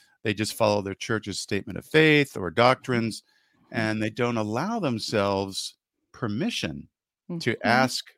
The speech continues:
Speaker 1: the questions that may be gnawing at them. So, eh, we're gonna talk about two of your books. For, one of them's been published for a while, and that one's called, I love the title,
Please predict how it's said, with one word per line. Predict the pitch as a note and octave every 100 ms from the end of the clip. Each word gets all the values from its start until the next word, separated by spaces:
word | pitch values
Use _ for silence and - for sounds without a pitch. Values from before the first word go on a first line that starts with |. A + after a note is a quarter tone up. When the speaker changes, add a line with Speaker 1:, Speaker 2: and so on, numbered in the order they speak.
| _
Speaker 1:
the | B2+
questions | - B2+ A2 - G#2
that | G#2 F#2
may | G2+
be | G2 F#2+
gnawing | F2+ F2+ F#2 E2
at | D#2
them. | - C#2+
So, | C#2 D#3+ C3+ F#2 - - - _ _ -
eh, | -
we're | A#2+
gonna | A#2+
talk | G#2+ A#2+ A2+
about | G#2+ G2 - _ _ _
two | - F3 A#3
of | F#3
your | D3
books. | A2 A2+ A2 -
For, | - C#3+
one | B2+ F#3
of |
them's | E3+ A2+ - - - _ _
been | C3
published | A#2+ C#3 B2+ -
for | B2+
a | A2+
while, | G2+ G2 G2+ G2+
and | G#2+ A2
that | F#3+
one's | F3 B2+
called, | - B2 A2
I |
love | G2 A#2
the | A2+
title, | - F#2+ F2 F2